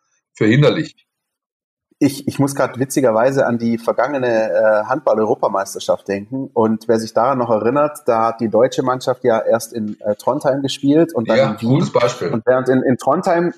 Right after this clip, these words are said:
Speaker 2: ja, ge-, und wer-, während in Trondheim so ein bisschen, ähm, ja, eher, eher wenig los war in der Halle und die Mannschaft dann auch hinterher gesagt hat, wir konnten uns auch nicht richtig hochbringen von der Leistung, war das in Wien pickepacke volles Ding, irgendwie zehntausend Deutsche, Kroaten und sonst wie in der Halle,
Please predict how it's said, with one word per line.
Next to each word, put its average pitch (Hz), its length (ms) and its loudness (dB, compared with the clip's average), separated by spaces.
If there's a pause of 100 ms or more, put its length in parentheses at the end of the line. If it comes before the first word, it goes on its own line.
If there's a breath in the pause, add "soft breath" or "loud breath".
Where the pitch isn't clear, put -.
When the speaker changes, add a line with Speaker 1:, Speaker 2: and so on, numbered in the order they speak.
Speaker 2:
ja, 120 220 4
ge-, 131 140 2
und 135 120 2
wer-, 139 220 4
während 143 220 2
in 123 80 -2
Trondheim 165 480 0
so 143 120 0
ein 139 80 0
bisschen, 143 560 -2
ähm, 123 680 0 (300)
ja, 110 380 2
eher, 123 220 2
eher 127 340 2
wenig 143 300 0
los 147 240 0
war 151 100 2
in 143 80 -4
der 131 140 2
Halle 151 260 4
und 123 160 -2
die 127 60 -2
Mannschaft 123 320 -2
dann 127 80 -2
auch 127 80 -2
hinterher 139 220 -2
gesagt 127 180 -8
hat, 123 60 -16
wir 123 60 -18
konnten - 200 -4
uns 139 140 -6
auch 123 80 2
nicht 135 120 -10
richtig - 220 -12
hochbringen 139 320 -2
von 117 140 -4
der 110 80 0
Leistung, 143 420 0 (300)
war - 100 2
das 131 140 -4
in 123 180 -4
Wien 160 240 0
pickepacke 143 500 -2
volles 131 360 -2
Ding, 165 220 0
irgendwie 143 300 -4 (140)
zehntausend 147 720 0
Deutsche, 143 320 2
Kroaten 131 600 0
und 123 140 -4
sonst 139 300 -2
wie 156 80 0
in 139 80 0
der 127 140 2
Halle, 160 240 2